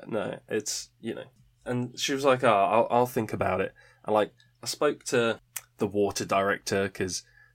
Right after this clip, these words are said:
the ping pong tables were his, 'cause they were at the pool. And he was like, "Yeah, that, that's chill." And then I spoke to the teen camp chief, um, because th-,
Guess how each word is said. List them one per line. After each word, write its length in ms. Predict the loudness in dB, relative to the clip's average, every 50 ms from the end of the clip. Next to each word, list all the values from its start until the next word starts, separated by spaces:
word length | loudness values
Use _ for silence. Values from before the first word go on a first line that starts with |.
| _ _ -10
the 60 | -8
ping 220 | -2 0 0 0 0
pong 200 | -2 -4 -4 -2
tables 440 | -2 -2 0 0 -2 -4 -6 -6 -6
were 120 | -8 -6
his, 300 | -4 -6 -4 -4 -4 -6
'cause 220 | -8 -8 -8 -6
they 160 | -2 0 0 0
were 140 | 0 -2
at 80 | -6 -8
the 80 | -12 -12
pool. 480 | -6 -2 -2 0 0 -2 -4 -6 -10 _ _ -20 -20 _ _ _ _ _ -6
And 320 | -2 0 0 0 -2 -4 -2
he 100 | 0 0
was 100 | 2 2
like, 140 | 2 0 0 0
"Yeah, 240 | -2 0 0 0
that, 220 | 0 0 -2 -4 -6
that's 200 | -8 -8 -8 -8
chill." 440 | -4 -2 0 0 0 -2 -4 -8 _ _ -20 _ _ _ _ _ _
And 80 | -10 -8
then 120 | -6 -6
I 60 | -6 -8
spoke 300 | -6 -4 -6 -6 -6 -6
to 280 | -4 -4 -4 -4 -4 -8 -14 _ _ _ _ _ _ _ _ _ _ _ _ -20 -18
the 420 | -6 -2 -2 -2 0 -2 -4 -6 -10 _ _ _ _ _ -20 -20 -20 -20 -20 _ _ _ _ _ -4
teen 200 | -2 0 0 0
camp 240 | 0 0 -2 0 -2
chief, 420 | -2 -2 -2 -4 -6 -10 -14 -18 -20 _ _ _ _ _ _ _ _ -20 -20 _ _ _ _ -10
um, 460 | -8 -8 -6 -8 -8 -10 -10 -12 -16 _ _ -20 -20 -20 -20 _ _ _ _ _ _
because 320 | -8 -6 -4 -4 -6 -4
th-, 160 | -4 -6 -6